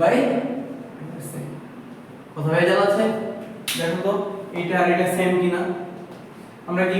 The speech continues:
করলাম? এ কমন, এ বাইরে রাখলাম, দুইটা এক্স, এক্স স্কয়ার এর জন্য দুইটা এক্স দুই পাশে দিলাম, এবার দুইটা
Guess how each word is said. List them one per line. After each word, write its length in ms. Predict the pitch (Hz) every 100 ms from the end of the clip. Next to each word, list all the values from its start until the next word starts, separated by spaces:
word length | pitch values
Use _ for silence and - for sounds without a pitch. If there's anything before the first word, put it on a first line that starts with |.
| 190
করলাম? 260 | 190 180 180 - 185 190
এ 20 | 185
কমন, 320 | 202 196 202 214 - 185
এ 20 | 180 180
বাইরে 180 | 175 175
রাখলাম, 300 | 180 180 185 180 - - -
দুইটা 220 | 180 185 185 185
এক্স, 200 | 185 190 - - - - 180
এক্স 140 | 175 190
স্কয়ার 200 | - 196 180
এর 40 | 180
জন্য 120 | 185 185
দুইটা 160 | 180 180
এক্স 140 | 185 -
দুই 100 | -
পাশে 180 | 180 185 180
দিলাম, 220 | 180 247 - - - - 170
এবার 240 | 165 160 - - 143 - - - - - - - - 147
দুইটা 200 | 156